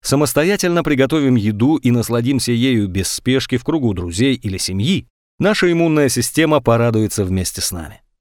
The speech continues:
Одно можно сказать наверняка. Многие способности иммунитета и взаимосвязи внутри иммунной системы о которых исследователи сегодня даже не подозревают,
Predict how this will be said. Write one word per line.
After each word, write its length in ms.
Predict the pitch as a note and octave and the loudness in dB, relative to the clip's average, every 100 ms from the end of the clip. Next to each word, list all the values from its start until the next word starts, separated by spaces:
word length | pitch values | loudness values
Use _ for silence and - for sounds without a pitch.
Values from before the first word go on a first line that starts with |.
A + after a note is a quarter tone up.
| _ _ - | _ _ 0
Одно 320 | B2+ C#3 A3+ | 2 4 4
можно 340 | G#3 G3+ E3+ | 2 2 0
сказать 460 | D#3+ - A2+ D#3 B2 | 0 2 2 2 2
наверняка. 800 | A#2+ A2 G#2 G2 F#2 A#2 A2 - _ _ - | 2 2 2 0 -2 0 0 -4 _ _ -4
Многие 460 | A#2 E3 A3 G3 F#3 | 0 2 2 2 0
способности 840 | - D3+ - G3 D#3+ D3 - C#3 | 0 -2 0 0 0 -2 -2 -2
иммунитета 680 | C3+ C3 B2+ A#2+ A#2+ C#3+ C3+ | 0 2 2 2 2 0 2
и 220 | - A#2+ | 0 -2
взаимосвязи 760 | G2 A#2+ B2 A#2+ A2+ C3 A#2+ G#2 | 0 0 2 0 0 0 0 0
внутри 440 | G2 A2+ B2 A#2+ | -2 0 0 0
иммунной 360 | A2 A2+ F#2+ F#2 | 2 0 0 -4
системы 560 | - - A#2+ B2 B2 - _ - | -6 -4 0 0 0 -6 _ -6
о 80 | A#2 | 0
которых 380 | B2 F3+ D#3+ | 2 2 0
исследователи 680 | D3 - D#3 D#3 D3+ C#3 C3+ | -2 -2 0 0 0 0 0
сегодня 460 | B2+ B2+ C#3+ B2 B2 | 0 0 0 0 0
даже 300 | B2+ A#2 A2+ | 2 2 0
не 120 | G#2+ | 0
подозревают, 800 | A2 G2 F2+ F#2 A2+ D#3 E2+ | -2 -2 -2 0 0 0 -4